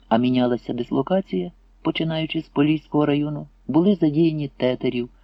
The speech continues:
Усі піонер-табори, в картотеку зібрано на тридцять вісім тисяч населення. І що, крім подяки, чує журналістка? Наші первісні діагнози, променева катаракта, раптом як язиком злизало. Зникли разом з історіями хвороби,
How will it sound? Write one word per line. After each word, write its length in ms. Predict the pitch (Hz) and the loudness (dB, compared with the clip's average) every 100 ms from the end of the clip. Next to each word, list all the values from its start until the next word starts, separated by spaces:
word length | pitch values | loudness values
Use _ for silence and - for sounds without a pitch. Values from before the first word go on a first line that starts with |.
| _ - | _ -2
Усі 300 | 151 - 185 | -2 0 -2
піонер-табори, 1080 | - 165 147 147 143 - 131 131 127 151 156 _ - _ _ _ | 0 0 0 0 0 0 0 2 0 -2 -4 _ -20 _ _ _
в 40 | - | -4
картотеку 560 | 117 - - 180 170 | -4 -2 0 2 2
зібрано 520 | 123 151 170 160 156 | 0 0 0 0 0
на 120 | 139 117 | -2 -2
тридцять 520 | 143 170 - 147 123 | -2 -2 -2 -6 -2
вісім 320 | 151 - 120 | -2 -2 -4
тисяч 400 | 123 135 147 - | -4 -4 -6 -4
населення. 680 | 120 - 110 113 113 110 117 _ _ _ _ _ _ _ _ | -6 -2 -2 -2 -4 -6 -8 _ _ _ _ _ _ _ _
І 120 | - 170 | -4 -2
що, 200 | 196 180 | 0 0
крім 240 | 131 123 | 0 0
подяки, 440 | 127 127 113 - | -2 -2 -2 -4
чує 240 | - 120 107 | -4 -2 -2
журналістка? 720 | 113 113 107 104 - - - _ _ _ _ _ _ _ _ - | -2 -4 -4 -6 -10 -20 -20 _ _ _ _ _ _ _ _ 0
Наші 320 | 196 220 185 | 2 4 2
первісні 580 | - 190 180 170 160 156 | 2 4 4 0 -4 -2
діагнози, 680 | 165 196 220 131 110 110 - | 2 4 2 -2 -4 -6 -4
променева 540 | - 135 143 143 131 | -2 -2 0 0 -2
катаракта, 680 | - 139 175 120 98 - - | -2 -2 -2 -2 -4 -8 -10
раптом 400 | - 165 - 170 | -2 -2 -2 -2
як 180 | 165 165 | -2 0
язиком 440 | 180 147 151 107 107 | -2 -2 -4 -6 -6
злизало. 540 | 101 101 110 110 117 _ _ _ _ _ _ _ - | -6 -8 -12 -14 -16 _ _ _ _ _ _ _ -8
Зникли 440 | 127 220 226 131 | -2 -2 0 4
разом 320 | 120 123 123 | 6 4 2
з 40 | 120 | 0
історіями 560 | 123 131 135 139 127 | -2 -2 -2 -2 -6
хвороби, 480 | 110 117 104 92 - | -4 -2 -2 -6 -10